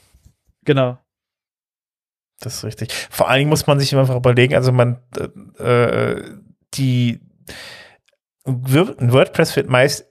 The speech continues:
Speaker 2: dann kompliziert, wenn ich anfange, da irgendwie, äh, mir da zwanzig Plugins zu installieren. Oder da gibt's ja auch, ne, also,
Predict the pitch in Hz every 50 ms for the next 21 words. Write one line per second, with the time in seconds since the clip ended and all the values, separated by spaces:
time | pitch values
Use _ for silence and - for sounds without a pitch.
0 | - _ - - 117 160 170 - - 147 143 135 - 120 117 - - 131 123 123
1 | - 117 113 113 113 - - 107 120 131 127 - 123 123 117 117 110 - 117 117
2 | 113 113 - - 113 110 110 110 - - 107 110 110 110 104 104 - - 110 110
3 | 110 107 113 107 - - - - 110 110 - - 110 - - 113 113 113 117 110
4 | 104 - - - 85 - 117 - - - 95 95 - - 98 98 98 98 98 98
5 | - - - - - 104 - 57 - - - - - 98 - - 113 110 101 -
6 | - - 113 110 117 113 110 110 110 104 107 110